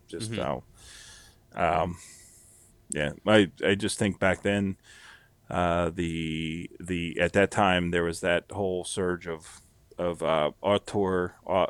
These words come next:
Speaker 1: uh, directors,
Speaker 2: Mm-hmm.
Speaker 1: you know, and they had the,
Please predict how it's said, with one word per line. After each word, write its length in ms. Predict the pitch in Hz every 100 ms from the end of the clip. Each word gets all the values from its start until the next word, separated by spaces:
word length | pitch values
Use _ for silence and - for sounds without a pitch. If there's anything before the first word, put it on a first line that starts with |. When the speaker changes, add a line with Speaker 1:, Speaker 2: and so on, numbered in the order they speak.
| -
Speaker 1:
uh, 300 | 80 80 71
directors, 640 | 101 107 104 82 87 - - -
Speaker 2:
Mm-hmm. 120 | 98
Speaker 1:
you 100 | 90
know, 260 | 85 82 -
and 340 | 87 90 85 78 -
they 140 | 92
had 200 | 92 87
the, 320 | 90 87 82